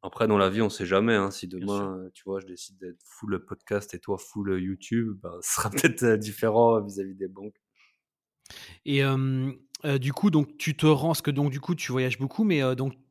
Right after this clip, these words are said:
Speaker 2: t-, comment t'arrives à gérer ça, justement ? Parce que j'imagine que tu vas faire les visites ou, ou tu, les visites se font à distance, euh, pour les biens que tu
Speaker 1: Non,
Speaker 2: repères,
Speaker 1: les
Speaker 2: quoi,
Speaker 1: visites,
Speaker 2: quand
Speaker 1: je les fais, je les fais toujours, euh,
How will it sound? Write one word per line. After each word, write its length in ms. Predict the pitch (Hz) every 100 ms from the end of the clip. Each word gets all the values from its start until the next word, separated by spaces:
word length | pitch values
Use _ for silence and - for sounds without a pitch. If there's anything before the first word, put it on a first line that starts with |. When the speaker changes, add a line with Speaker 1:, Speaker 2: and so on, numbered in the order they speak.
| _ -
Speaker 2:
t-, 80 | - 143
comment 200 | - 165
t'arrives 380 | 180 180 160 170
à 200 | 151 135
gérer 280 | 127 139 143
ça, 220 | - 160
justement ? 420 | 151 131 143 143
Parce 200 | 160 127
que 140 | - 131
j'imagine 360 | 131 139 139
que 40 | 165
tu 100 | 135
vas 100 | 131
faire 160 | 139
les 60 | 139
visites 440 | 139 156 214 226
ou, 200 | 165 151 143 - - -
ou 100 | 151
tu, 380 | 147 - 156 151
les 80 | 139
visites 220 | 131 156
se 80 | -
font 180 | 143 147
à 60 |
distance, 580 | 135 143 - 190 220 -
euh, 320 | 170 147 139 131
pour 180 | 131
les 100 | 135
biens 180 | 131 147
que 60 | 151
tu 100 | -
Speaker 1:
Non, 60 |
Speaker 2:
repères, 240 | 127 135 135
Speaker 1:
les 100 | 127
Speaker 2:
quoi, 80 | 113
Speaker 1:
visites, 220 | 110 135
Speaker 2:
quand 40 |
Speaker 1:
je 60 | 113
les 100 | 113
fais, 380 | 120 113 110 107
je 80 |
les 80 | 107
fais 160 | 104 117
toujours, 460 | - 131 127 123
euh, 800 | 110 101 98 98 98 98 98 98